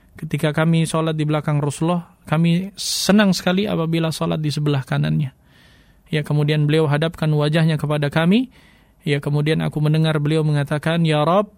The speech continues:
lindungilah aku dari azabmu di hari engkau bangkitkan di seluruh hambamu."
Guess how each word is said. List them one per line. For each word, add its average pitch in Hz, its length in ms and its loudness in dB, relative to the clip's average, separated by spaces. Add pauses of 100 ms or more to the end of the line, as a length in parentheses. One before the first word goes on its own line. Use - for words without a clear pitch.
lindungilah 156 720 2
aku 151 240 -2
dari 143 160 0
azabmu 170 720 2 (400)
di - 80 -4
hari 151 240 0
engkau 147 320 -2
bangkitkan 151 800 -2
di 147 80 0
seluruh 139 400 0
hambamu." 127 560 0